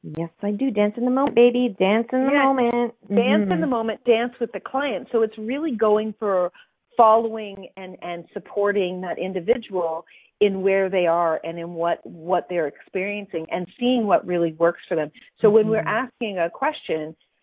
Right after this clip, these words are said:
Speaker 1: um, and we, you know, we learn to do this in coaching as well, when we're asking a question, not to actually go into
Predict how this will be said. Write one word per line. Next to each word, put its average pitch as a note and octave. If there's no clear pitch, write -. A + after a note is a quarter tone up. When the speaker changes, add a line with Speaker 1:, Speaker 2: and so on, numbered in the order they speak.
Speaker 1:
um, E3
and G3+
we, F#3
you E3+
know, D#3+
we F#3
learn F3+
to -
do F3
this E3
in D#3
coaching G3
as D#3+
well, A#3
when F#3
we're F3+
asking B3
a F3+
question, F3+
not A#3+
to F4+
actually B3+
go G#3+
into G3+